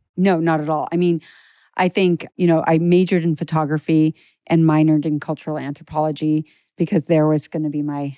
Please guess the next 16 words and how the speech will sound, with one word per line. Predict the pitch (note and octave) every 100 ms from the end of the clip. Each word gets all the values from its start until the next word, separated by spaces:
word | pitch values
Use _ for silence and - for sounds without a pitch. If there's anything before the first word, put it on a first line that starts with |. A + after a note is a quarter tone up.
| -
National | D#3+ D3+ - D#3
Geographic | C#3+ D3 D3 D3 D3 D3+ D3
side, | - C#3+ -
right? | D#3 D3+ -
So, | F3+ E3 - - - _
but | G#3 -
what | F#3+
I | F3+
think | F3 A3+ G3+
helped | F#3 G#3+ -
me | G3+
so | - F3
much | G#3 -
is, | D#3+
like, | D#3+ D#3
understanding | - F3+ F3 - - F3 F#3 F3+ E3 D#3+ D3+